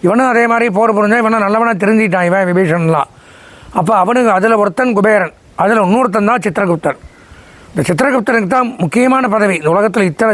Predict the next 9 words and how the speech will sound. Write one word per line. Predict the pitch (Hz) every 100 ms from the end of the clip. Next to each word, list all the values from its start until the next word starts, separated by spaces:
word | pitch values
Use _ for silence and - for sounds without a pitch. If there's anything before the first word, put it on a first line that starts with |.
| 175
ஜீவராசிகள் | 240 247 233 180 196 185
இருக்கு, | 147 196 269 - - - - - - - - - -
அத்தனை | 165 - 247 202
ஜீவராசிகளும் | 262 269 247 202 220 262 269 -
முக்தி | 180 160 262
அடையணுமா, | 240 233 220 254 254
மீண்டும் | 226 240 240 196
பிறக்கணுமா | 220 214 214 233 247 - - -
சொன்னா | 170 202 214